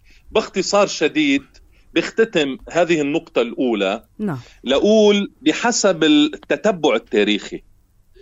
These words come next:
Speaker 1: ومن، آه، ومن هو باحث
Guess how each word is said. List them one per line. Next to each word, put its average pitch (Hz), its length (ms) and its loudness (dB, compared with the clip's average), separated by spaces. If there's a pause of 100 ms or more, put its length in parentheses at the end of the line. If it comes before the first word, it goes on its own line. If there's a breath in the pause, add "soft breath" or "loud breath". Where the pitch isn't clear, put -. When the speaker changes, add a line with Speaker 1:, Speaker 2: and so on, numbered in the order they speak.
(360 loud breath)
Speaker 1:
ومن، 160 540 0 (100)
آه، 107 840 0 (260)
ومن 156 320 2
هو 180 180 2
باحث 196 520 -2